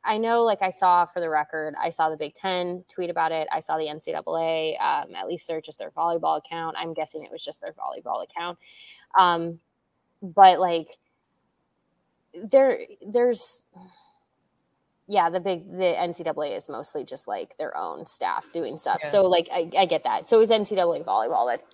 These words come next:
Speaker 1: that shared it, but still. Like, there were big organizations that were involved in this. The Big East,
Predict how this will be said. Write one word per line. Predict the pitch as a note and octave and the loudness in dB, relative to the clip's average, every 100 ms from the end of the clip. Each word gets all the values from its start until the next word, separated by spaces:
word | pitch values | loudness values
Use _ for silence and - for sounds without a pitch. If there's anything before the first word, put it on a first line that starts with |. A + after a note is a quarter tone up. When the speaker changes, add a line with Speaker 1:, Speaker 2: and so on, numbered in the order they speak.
| - | 2
Speaker 1:
that | F3+ - | 2 2
shared | F3 D#3+ | 0 -2
it, | |
but | - | -4
still. | - - C#3 D#3+ - - - - - | -4 0 0 0 -6 -20 -20 0 6
Like, | B3+ | 6
there | D4 F4+ F#4+ | 8 8 8
were | D4+ | 6
big | G#3 G#3+ G3+ | 6 4 6
organizations | G3+ G3 F3+ F3 F3+ F#3 F3+ E3+ E3+ - _ _ - | 4 4 0 0 -2 0 0 0 -2 -8 _ _ -6
that | F#3+ F#3 | 6 6
were | F#3+ | 6
involved | F#3 F3 F3 E3+ | 2 6 6 6
in | F3+ | 2
this. | F3 E3+ | -2 -2
The | F#3+ | 0
Big | G3+ F#3+ | 0 0
East, | G#3+ G#3+ - - - | 0 0 -2 -6 -14